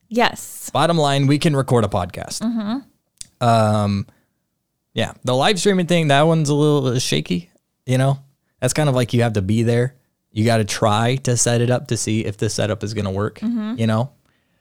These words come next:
Speaker 2: Um, but we'll see. We'll see. We'll see. You know?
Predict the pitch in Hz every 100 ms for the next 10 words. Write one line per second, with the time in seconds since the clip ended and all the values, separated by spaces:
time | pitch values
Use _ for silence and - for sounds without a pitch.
0 | _ - 104 104 95 92 87 73 - _
1 | _ _ _ _ _ _ _ _ _ _
2 | _ _ _ _ _ _ _ 214 233 262
3 | 226 - 165 - - - _ _ _ _
4 | _ _ _ _ 175 - 262 - _ _
5 | _ _ _ _ _ _ _ _ - 143
6 | 220